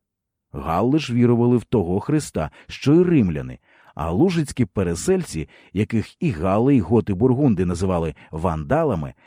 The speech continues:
перековеркавши давню назву західніх слов'ян венедів, у переважній більшості поклонялися своїм богам.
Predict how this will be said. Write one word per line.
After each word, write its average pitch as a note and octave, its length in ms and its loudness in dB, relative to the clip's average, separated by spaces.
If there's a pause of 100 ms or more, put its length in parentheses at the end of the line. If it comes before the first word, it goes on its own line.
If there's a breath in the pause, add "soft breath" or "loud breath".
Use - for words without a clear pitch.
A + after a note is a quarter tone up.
(200 soft breath)
перековеркавши E3 920 2
давню G2 380 0
назву G2+ 400 0
західніх F2 560 -4
слов'ян G2 460 -2
венедів, G#2 520 0 (320 soft breath)
у E2 80 -10
переважній F3 540 2
більшості D#3+ 540 -2
поклонялися B2 800 0
своїм D3 560 0
богам. C#2+ 400 -6